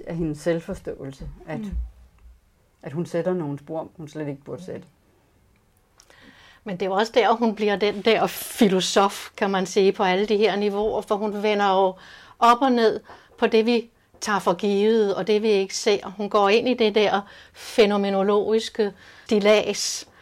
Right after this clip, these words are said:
Speaker 2: at det er, som du siger, eksistens er noget, vi tager for givet. Det er som om, hun viser hele tiden den væren,
Speaker 1: Mm.
Speaker 2: som hun, hun trækker på. Altså,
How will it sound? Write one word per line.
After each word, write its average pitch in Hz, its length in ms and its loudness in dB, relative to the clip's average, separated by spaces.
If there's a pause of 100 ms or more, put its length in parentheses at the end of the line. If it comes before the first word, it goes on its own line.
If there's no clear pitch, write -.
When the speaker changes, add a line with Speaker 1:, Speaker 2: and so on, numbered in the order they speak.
(280)
Speaker 2:
at 180 100 -6
det 196 80 -4
er, 190 40 -2
som 202 180 -6
du 202 100 -6
siger, 202 200 2
eksistens 202 560 -2
er 220 40 0
noget, 196 260 -4
vi 208 60 -2
tager 190 260 -4
for 185 160 -6
givet. 202 600 -2 (160)
Det 214 120 -6
er 202 80 -2
som 240 160 -2
om, 226 100 -2
hun 214 300 0
viser 254 360 0
hele 226 320 -2
tiden 226 460 0 (380)
den 202 300 2
væren, 196 640 2 (460)
Speaker 1:
Mm. 208 140 -10
Speaker 2:
som 190 340 0
hun, 185 420 -2 (100)
hun 190 180 -4
trækker 214 520 2
på. 160 360 -2 (340)
Altså, 202 240 -4